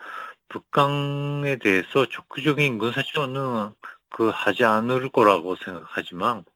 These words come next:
그 두 나라하고 유호 관계를 유지하고 싶은 김정은 제재를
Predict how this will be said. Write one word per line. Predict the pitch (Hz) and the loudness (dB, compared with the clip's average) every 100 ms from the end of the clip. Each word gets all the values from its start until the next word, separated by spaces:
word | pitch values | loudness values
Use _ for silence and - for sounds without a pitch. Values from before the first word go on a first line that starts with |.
| _ | _
그 | - 131 131 131 - | -8 -4 -2 -4 -8
두 | - 123 | -6 2
나라하고 | 131 123 98 - 131 110 104 | 6 6 4 0 2 2 0
유호 | 113 113 135 131 | -2 0 2 2
관계를 | - 135 120 107 | 2 0 2 4
유지하고 | 110 104 123 120 127 | 2 4 2 2 0
싶은 | - _ 120 107 | -4 _ -6 -6
김정은 | - 113 110 123 120 120 120 120 120 104 | -8 -8 -4 -2 -2 -4 -4 -6 -6 0
제재를 | 123 104 101 143 156 | 2 2 0 0 -2